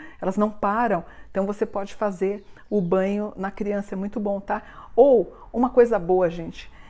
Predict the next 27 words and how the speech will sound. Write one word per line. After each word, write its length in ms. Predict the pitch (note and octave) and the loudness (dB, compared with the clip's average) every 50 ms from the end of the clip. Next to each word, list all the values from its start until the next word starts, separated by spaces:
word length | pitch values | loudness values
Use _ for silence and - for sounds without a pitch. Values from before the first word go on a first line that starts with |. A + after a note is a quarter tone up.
| - - | -14 -4
Le-, 320 | G#3 A3+ B3 - - F3 - | 0 0 0 0 0 -4 -4
vocês 260 | - - B3 A#3+ B3 | 0 0 0 0 0
viram 220 | C4 D4+ C#4+ B3+ | -2 0 0 0
que 60 | C4 B3 | 0 0
eu 40 | |
acabei 280 | G3+ - G#3 F#3 G3 G#3 | 0 0 0 2 2 2
de 100 | G3 G3+ | 0 0
mostrar 300 | G3 F#3+ F#3+ - - F#3+ | -6 -6 -8 -6 -6 -6
a 40 | F#3 | -4
canjica 440 | - - F3+ F3 E3+ F3 F3+ F3+ F3 | -4 -6 -6 -4 -2 -4 -4 -4 -6
pra 140 | - F3 | -6 -4
vocês? 600 | D#3+ D#3+ E3 - - A3 G#3+ F#3+ F#3 - - - - - - - - - - - - | -6 -6 -6 -2 0 0 0 0 -2 -4 -8 -18 -18 -18 -20 -18 -20 -20 -18 -10 -2
Nos 300 | G#3 G#3 C4 C4+ C4+ - | 2 2 2 2 2 2
ritos 440 | - B3+ C#4+ C#4+ - - F3 E3+ F3+ | 0 0 0 0 -2 -6 -4 -2 -2
africanos 720 | E3+ F3 - F3 - - - F#3+ G#3 G#3+ G3 F3 D#3+ - | -2 -2 -4 -10 -10 -4 -4 -2 -2 -2 -4 -6 -6 -8
ou 80 | F3 | -8
no 80 | F3+ E3+ | -8 -6
candomblé, 600 | - F3 E3+ D#3+ D#3+ D#3 D#3 E3+ F#3+ G#3 G3+ G3+ - - - - | -6 -6 -6 -6 -6 -4 0 0 0 0 0 -4 -10 -20 -20 -10
a 100 | - - | -8 -4
gente 200 | D#3+ G#3+ A3+ - | -4 -4 -4 -2
toma 220 | - C4 B3+ D4 C#4 | 0 0 2 2 2
o 40 | |
banho 300 | G3+ F3+ G3 G3+ G3 F#3+ | 4 4 4 2 2 0
com 80 | - - | -2 -4
aquela 300 | F3 - - F3 E3+ D#3+ | -4 -2 0 2 2 2
aguinha 340 | D#3+ E3 E3+ E3+ F3 D#3+ D3+ | 2 2 0 0 0 0 0
branca 500 | D3+ E3+ F#3+ A#3+ C4 B3+ B3 - E3 | 2 2 4 4 2 2 0 -2 -6